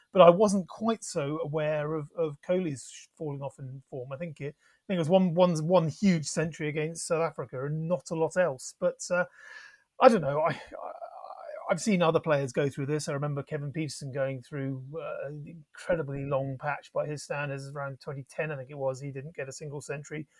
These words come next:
and then suddenly came back to form in time for the Ashes, scored a blazing hu-, double hundred at Adelaide and never looked back. Uh, similarly, Alistair Cook went, went months, years, I think it was, until getting a century in twenty fifteen. And,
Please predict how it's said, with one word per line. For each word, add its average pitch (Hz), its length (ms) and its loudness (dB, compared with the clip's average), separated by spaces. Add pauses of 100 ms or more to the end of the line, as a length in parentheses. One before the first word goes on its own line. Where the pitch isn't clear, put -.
(140)
and 180 120 2
then 175 100 -2
suddenly 156 340 -2
came 147 220 -2
back 151 160 -2
to 147 80 -14
form 147 280 0
in 147 60 -2
time 147 220 -2
for 131 60 -10
the 147 100 -4
Ashes, 147 380 -8
scored 147 240 -8
a 139 40 -6
blazing 139 460 -6
hu-, 175 140 -8 (100)
double 139 240 -4
hundred 139 300 -6
at - 540 -8
Adelaide 147 420 2
and 151 180 -2
never 156 160 0
looked 156 220 -4
back. 160 260 0 (420)
Uh, 156 280 2 (200)
similarly, 147 460 -4
Alistair 147 420 -4
Cook 151 200 -4 (120)
went, 143 320 -10
went 151 300 -6
months, 151 640 -2
years, 156 560 -2
I 147 80 -8
think 151 140 -10
it 170 80 -10
was, 151 380 -2
until 147 360 -8
getting 156 220 -6
a 147 40 -8
century 156 360 -8
in 143 40 -8
twenty 151 200 -8
fifteen. 156 500 -6
And, 147 140 -8